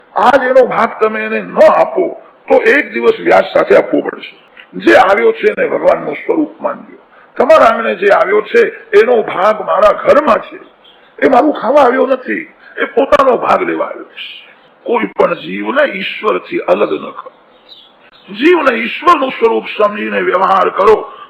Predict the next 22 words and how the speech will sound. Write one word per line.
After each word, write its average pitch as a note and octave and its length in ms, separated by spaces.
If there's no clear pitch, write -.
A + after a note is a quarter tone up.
તો F#3+ 100
તમારો F#3+ 460
વ્યવહાર G3 560
ભક્તિમય - 1000
થશે. - 600
પૃથુ C4 260
મહારાજ A#3+ 380
આખો D4 380
દિવસ A#3 400
પૂજા A3 240
કરતા G3+ 320
હતા, G3 280
તેનો G#3 140
અર્થ F#3 260
એ F#3 180
છે A3 340
મારા G3 340
રાજમાં F3+ 320
કોઈ F#3 220
દુઃખી - 440
ન - 140
થાય, - 380